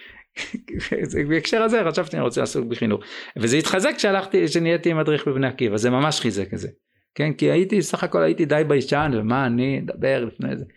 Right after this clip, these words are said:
והאמת היא שאני מאוד צר-, הקומונרית שלנו בסניף מרכז רצ-, לחצה עליי, וישבה איתי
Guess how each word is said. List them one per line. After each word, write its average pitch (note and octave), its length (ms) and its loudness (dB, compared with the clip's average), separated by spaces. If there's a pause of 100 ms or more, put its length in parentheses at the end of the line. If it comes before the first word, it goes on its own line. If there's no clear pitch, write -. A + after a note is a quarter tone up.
(140)
והאמת C3+ 720 2
היא F#3+ 100 2
שאני C3+ 520 2
מאוד C3 180 2
צר-, B2 500 2 (480)
הקומונרית B2+ 540 0
שלנו B2 320 0
בסניף A#2 300 -4
מרכז B2 360 -2
רצ-, - 280 -6 (100)
לחצה - 420 -6
עליי, D#3 200 -2 (600)
וישבה C3+ 380 0
איתי D#3+ 340 0